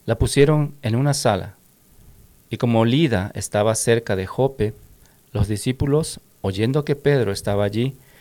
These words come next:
le enviaron dos hombres a rogarle, 'No tardes en venir a nosotros.'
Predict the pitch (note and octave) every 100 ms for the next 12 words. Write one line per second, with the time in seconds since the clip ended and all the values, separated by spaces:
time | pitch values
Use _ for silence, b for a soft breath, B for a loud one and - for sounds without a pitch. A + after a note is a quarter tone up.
0 | b b b b A2+ A#2+ B2 C3+ C#3 D3+
1 | D#3 - A#2+ C#3 - A#2+ F#2 F#2 - -
2 | G2 G#2+ G2 G#2+ A2 F#2+ F#2+ - _ _
3 | _ _ _ _ - _ _ _ _ -
4 | A2+ A2+ - B2+ C3+ - - B2+ G#2+ G#2
5 | G#2 A2+ G#2+ G2 - G2+ G2 G2 -